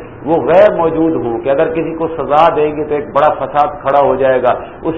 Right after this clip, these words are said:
کے لواحقین ان سب کو قتل کر دیں گے، جج کو، سزا دینے والے کو نہیں، بلکہ پوری قوت اور اقتدار حاصل ہو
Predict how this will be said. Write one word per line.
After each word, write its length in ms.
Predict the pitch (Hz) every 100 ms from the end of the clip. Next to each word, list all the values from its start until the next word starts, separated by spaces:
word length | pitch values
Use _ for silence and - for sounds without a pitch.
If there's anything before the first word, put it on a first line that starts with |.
| -
کے 100 | 156
لواحقین 720 | 147 160 151 147 160 165 151
ان 160 | 165 165 -
سب 180 | 214 208
کو 120 | 175
قتل 260 | 156 160 147
کر 180 | 139
دیں 160 | 139 135
گے، 100 | 127
جج 400 | 117 131 151 135 143
کو، 140 | 139
سزا 420 | 135 120 135 131
دینے 240 | 131 135 135
والے 340 | 123 123 117
کو 120 | 113 - - -
نہیں، 300 | 170 220 175
بلکہ 240 | 147 147 151 -
پوری 180 | 180 175
قوت 420 | - 233 190 185
اور 80 | 147
اقتدار 540 | 127 139 139 175 165
حاصل 340 | 131 127 127
ہو 120 | 117